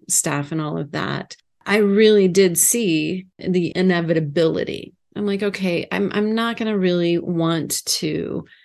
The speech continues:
be on my feet and do this hard physical labor my whole life. And so what's my exit plan?" And so that seed kind of started very early.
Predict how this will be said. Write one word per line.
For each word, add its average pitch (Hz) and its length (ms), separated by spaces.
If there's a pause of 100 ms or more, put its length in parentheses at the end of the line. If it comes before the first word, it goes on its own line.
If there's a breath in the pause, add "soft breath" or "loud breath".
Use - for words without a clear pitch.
(400 soft breath)
be 185 180
on 175 120
my 170 100
feet 160 500
and 175 160
do 165 140
this 160 160
hard 151 240
physical 165 320
labor 147 300
my 139 120
whole 139 240
life. - 400
And 180 180
so 165 420
what's 170 480
my 151 380
exit 143 380
plan?" - 460
And 190 160
so 208 200
that 208 260
seed 262 480
kind 208 240
of 180 100
started 175 500
very 160 340
early. 160 640